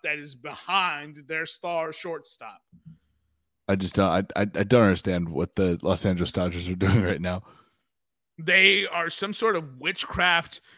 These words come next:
Speaker 1: magician. It's so, there's some sort of sorcery they're using on the rest of the league. The rest of the league just doesn't understand what they're doing if, if this is what the Dodgers are doing and fleecing everyone.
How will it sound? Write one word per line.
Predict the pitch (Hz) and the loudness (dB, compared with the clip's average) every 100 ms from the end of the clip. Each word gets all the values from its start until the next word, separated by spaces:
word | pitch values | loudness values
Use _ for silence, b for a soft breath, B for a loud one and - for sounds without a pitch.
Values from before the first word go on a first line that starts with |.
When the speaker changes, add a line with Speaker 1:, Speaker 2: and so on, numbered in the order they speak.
| b | b
Speaker 1:
magician. | 143 151 131 156 160 170 147 143 139 b b b _ _ _ _ | -10 -8 -4 -4 -4 -6 -6 -10 -14 b b b _ _ _ _
It's | 147 175 160 | -10 -6 -6
so, | 254 - 254 | -6 -4 -6
there's | 208 226 202 | 0 0 2
some | - 254 262 | -2 0 0
sort | 254 254 214 | -2 -2 -2
of | |
sorcery | - - 202 180 165 - 147 | -4 -4 -2 -2 -2 -6 -8
they're | 139 131 | -6 -6
using | 131 139 139 | -6 -8 -8
on | 123 | -12
the | 120 | -10
rest | 123 123 | -10 -10
of | 123 | -12
the | 113 | -12
league. | 110 104 - B B - | -14 -14 -20 B B -6
The | |
rest | 208 254 269 | 0 2 0
of | |
the | 277 | -4
league | 262 185 | -6 -6
just | 165 185 131 - | -8 -8 -6 -2
doesn't | 190 190 214 | 0 0 -4
understand | 202 170 190 185 | -4 -2 0 0
what | 180 | -2
they're | 170 | -2
doing | 165 196 139 98 | -2 -4 -6 -10
if, | 127 - _ | -16 -16 _
if | 147 135 | -8 -4
this | 165 165 | -4 -4
is | 156 | -6
what | 147 | -8
the | 131 120 120 | -8 -14 -12
Dodgers | 123 123 127 123 | -6 -6 -6 -12
are | 117 | -14
doing | 113 113 101 _ - | -14 -14 -16 _ -20
and | 120 104 | -18 -18
fleecing | - 143 127 113 | -14 -12 -12 -14
everyone. | 101 95 92 | -18 -20 -20